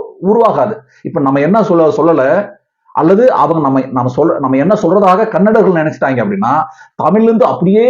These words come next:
கன்னடமா வந்துச்சு அப்படின்னு அவங்க நினைச்சிட்டாங்க. அப்படியெல்லாம் வராது.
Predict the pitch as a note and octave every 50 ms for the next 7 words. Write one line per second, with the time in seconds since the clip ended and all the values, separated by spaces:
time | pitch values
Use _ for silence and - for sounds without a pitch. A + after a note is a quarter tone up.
0 | C#4 C#4+ C#4 - F#3 F3+ F3+ F3 F3 F3 F#3 F3 D#3+ D3 C#3 - - C#3+ D3+ C#3
1 | - - - - _ _ - - C#3 D3 D3 D3+ F3+ A#3 B3 G#3+ F#3 D#3 D3 D#3+
2 | - - - D3+ - - - - _ _ _ _ _ _ - A#2+ C3+ B2+ B2 C3+
3 | E3 D#3 C3 C3 D#3 E3 C3+ G#2